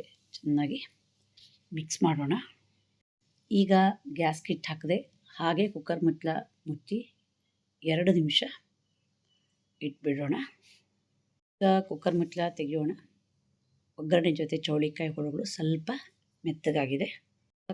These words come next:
ಖಾರಕ್ಕೆ ಅರ್ಧ ಸ್ಪೂನಷ್ಟು ಅಚ್ಚ ಖಾರ ಪುಡಿ ಹಾಕೋಣ. ಪುನಃ ಮಿಕ್ಸ್ ಮಾಡೋಣ. ಅರ್ಧ ಸ್ಪೂನಷ್ಟು ಕೊತ್ತಂಬರಿ ಪುಡಿನ ಹಾಕೋಣ.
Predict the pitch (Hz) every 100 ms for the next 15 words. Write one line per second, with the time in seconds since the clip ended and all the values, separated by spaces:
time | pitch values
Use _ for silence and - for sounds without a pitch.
0 | 190 175 175 175 - 165 160 175 - 160
1 | 160 - 151 - 165 160 151 139 143 135
2 | 139 151 226 _ _ _ _ _ - 196
3 | 180 175 202 214 202 _ _ _ _ _
4 | _ _ _ _ _ - 160 - - 151
5 | 139 143 - _ _ _ _ _ _ _
6 | _ _ 170 160 196 - 196 175 - -
7 | 175 196 - _ _ _ - 160 175 190
8 | 196 190 160 147 139 143